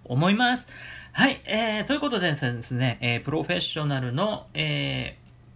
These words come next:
ー、ウェブラーニングコースということで、えー、理論編ですね、えー、講義の方は、えー、これで終了となります。もう本当にね、大切なエッセンス、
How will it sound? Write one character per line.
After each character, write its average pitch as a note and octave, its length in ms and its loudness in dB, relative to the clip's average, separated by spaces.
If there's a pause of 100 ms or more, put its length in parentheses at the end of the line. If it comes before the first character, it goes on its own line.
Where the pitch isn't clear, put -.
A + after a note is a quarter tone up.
(340)
ー、 - 60 -2
ウ D#3 40 4
ェ - 20 2
ブ D#3+ 280 0
ラ D3+ 140 2
ー - 20 2
ニ G3+ 120 0
ン G3 40 0
グ F#3 160 0
コ C4+ 200 -2
ー D4 40 2
ス - 80 -4
と B3 80 -4
い - 20 -2
う G3+ 40 -4
こ - 100 -6
と E3 140 -4
で、 A3 220 2 (280)
え D3+ 680 0
ー、 - 120 -20 (220)
理 C3 120 -2
論 F3+ 160 2
編 F3+ 140 2
で F#3 100 0
す C3+ 120 -4
ね、 G3 240 0 (200)
え B2 80 0
ー、 B2 40 -2
講 G#3+ 200 0
義 C#3+ 260 -2 (140)
の A#2 100 -2
方 A3+ 300 -4
は、 G#3 240 4 (180)
え A2 280 -4
ー、 - 20 -12
こ G#2 140 -10
れ G#2 100 -6
で A2+ 180 -4
終 A2+ 240 -6
了 G2+ 220 -8
と G2 100 -8
な G2 140 -4
り B2+ 120 0
ま G3 220 2
す。 - 140 -8 (320)
も C3+ 80 2
う B2 40 2
本 G#3 180 0
当 - 100 -6
に G#3 80 -4
ね、 A3 80 -4
大 F#3 180 2
切 F#3+ 220 -4
な F3 240 2
エ F3+ 80 -2
ッ E3+ 40 -2
セ D#3 220 -2
ン C3 80 0
ス、 A#2 260 -6